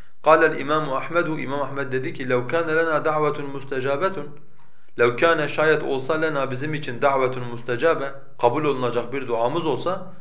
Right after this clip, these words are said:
le da'avna biha lis sultani." Biz onunla sultana dua ederdik.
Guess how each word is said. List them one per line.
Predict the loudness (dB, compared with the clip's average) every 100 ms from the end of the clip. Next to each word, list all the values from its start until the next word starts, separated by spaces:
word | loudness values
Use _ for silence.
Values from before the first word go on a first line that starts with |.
| -6 -2
le | 2
da'avna | 4 4 2 0 0
biha | 0 -2
lis | -2
sultani." | -6 -8 -6 -6 -6 -8 -10 -10 -10 -8 -6
Biz | -4
onunla | -4 -4 -2 -2
sultana | -2 -4 -2 -2
dua | 0 -2
ederdik. | -2 -4 -8 -8